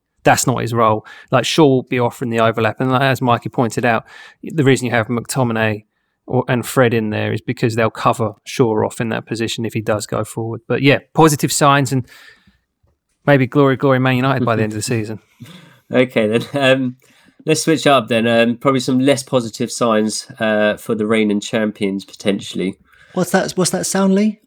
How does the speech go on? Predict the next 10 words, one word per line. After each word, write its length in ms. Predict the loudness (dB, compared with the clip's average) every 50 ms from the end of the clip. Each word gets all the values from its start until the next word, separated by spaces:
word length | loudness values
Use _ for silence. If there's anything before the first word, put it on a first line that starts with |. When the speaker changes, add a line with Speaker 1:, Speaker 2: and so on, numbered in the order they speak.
| _
Speaker 3:
I 60 | -16
hear 160 | -8 -4 -2 -2
the 80 | -2
sound 380 | -2 -2 0 0 2 2 0 0
of 80 | 0
a, 360 | 0 0 2 0 0 -2 -6 -10 _ _ -14 -14 -14 -10 -6
of, 160 | -6 -4 -4
of, 420 | -4 -4 -2 -2 -2 -2 0 0 0
of 220 | 0 0 0 -2
a, 100 | -2 -4